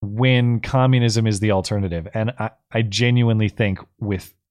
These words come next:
control of the Senate and the presidency, Democrats are gonna try some real shit that is gonna make voter fraud look like a,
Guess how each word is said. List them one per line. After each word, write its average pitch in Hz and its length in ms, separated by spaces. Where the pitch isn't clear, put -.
control 113 360
of 101 100
the 98 60
Senate 98 400
and 107 140
the 104 40
presidency, 90 720
Democrats 120 640
are 113 100
gonna 104 180
try 98 520
some 113 320
real 135 220
shit 131 400
that 113 120
is 104 100
gonna 117 140
make 104 200
voter 113 260
fraud 98 300
look 98 240
like 92 200
a, 80 360